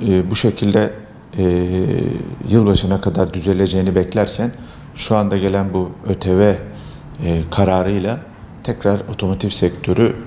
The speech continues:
bir belirsizliğe girdi. Bu sektörümüzde, e, olan bu d-, kriz durumunu esasında çok daha derinleştirecek. E, burada sıfırlara yapılan zammış gibi görülse de,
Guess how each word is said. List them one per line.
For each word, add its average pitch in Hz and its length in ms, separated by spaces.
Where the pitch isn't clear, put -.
bir 98 160
belirsizliğe 87 680
girdi. 80 320
Bu - 40
sektörümüzde, 110 880
e, 87 460
olan 101 400
bu 101 240
d-, 95 140
kriz 101 380
durumunu 87 440
esasında 104 520
çok 120 260
daha 104 200
derinleştirecek. 90 920
E, 90 520
burada 127 400
sıfırlara - 1500
yapılan 101 440
zammış 101 500
gibi 90 220
görülse 98 440
de, 85 140